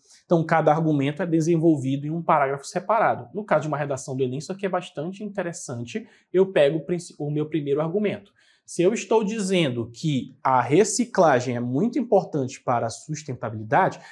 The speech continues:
então, no meu primeiro parágrafo de desenvolvimento, eu vou falar sobre reciclagem, falar sobre dados que falam sobre reciclagem, dados que falam sobre como a reciclagem ajudou no processo de sustentabilidade de países que utilizaram.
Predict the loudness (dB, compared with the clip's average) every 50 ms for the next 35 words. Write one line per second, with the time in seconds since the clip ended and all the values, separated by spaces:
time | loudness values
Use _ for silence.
0 | -20 _ _ _ -4 -4 2 2 2 2 4 2 4 2 2 2 0 -6 0 4
1 | 4 4 4 4 2 4 4 4 4 2 0 -2 -4 -8 -8 -6 -6 0 0 0
2 | 0 0 -2 -6 -4 -4 -2 -4 -4 -4 -6 -4 0 0 0 -2 -4 -10 -16 -18
3 | _ _ _ _ _ _ _ _ _ _ _ _ _ _ _ _ _ _ _ _
4 | _ 6 6 6 8 6 2 4 4 4 4 6 4 2 2 0 -4 -2 -2 0
5 | 0 0 -2 -4 -6 -8 -8 -8 -14 -2 0 2 2 2 0 -2 -10 -18 _ _
6 | _ _ _ 4 4 4 4 2 -2 -4 -4 0 2 4 6 6 6 4 2 -2
7 | -4 -6 -10 -12 -6 -4 -4 -4 -4 -4 -8 -6 -4 -4 -2 -2 -4 -4 -6 -4
8 | 0 2 4 4 2 0 -4 -14 _ -20 -20 _ _ 2 2 4 4 2 2 0
9 | -2 -2 -4 -6 -4 0 2 2 4 4 2 2 0 -2 2 2 4 4 4 2
10 | 0 0 0 0 2 2 2 2 2 0 -2 -2 -6 -8 0 2 4 4 4 2
11 | 0 -2 -4 -4 -2 -2 -2 -2 2 4 4 4 4 0 -4 -4 -2 -2 -2 -2
12 | -4 -4 -4 -4 -4 -8 -12 -12 -10 -12 -12 -12 -10 -10 -6 -4 -4 -2 -2 2
13 | 4 4 4 2 0 -8 -2 -2 0 0 2 2 2 2 2 0 -2 -4 -6 -4
14 | -4 -6 -6 -2 0 2 2 2 0